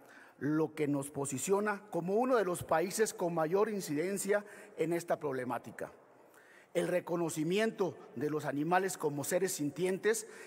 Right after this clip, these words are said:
es el primer paso de, para transformar esta realidad. El artículo cuarto, reformado para incluir la prohibición explícita del maltrato y establecer el deber estatal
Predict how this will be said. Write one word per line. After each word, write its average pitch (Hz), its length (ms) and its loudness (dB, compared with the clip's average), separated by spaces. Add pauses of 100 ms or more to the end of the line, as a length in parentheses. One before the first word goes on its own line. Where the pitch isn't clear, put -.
(140)
es 269 160 8
el 285 100 2
primer 240 500 6
paso 269 340 10
de, 214 100 6
para 196 340 2
transformar 190 800 4
esta 202 260 2
realidad. 147 500 0 (520)
El 156 160 -2
artículo 202 540 -2
cuarto, 175 500 0 (240)
reformado 170 720 4
para 160 160 2
incluir 160 420 0
la 185 160 4
prohibición 165 800 -2
explícita 165 720 -4
del 120 160 -8
maltrato 117 580 -6 (300)
y 151 100 -2
establecer 156 800 0 (420)
el 214 220 4
deber 185 280 4
estatal 156 640 0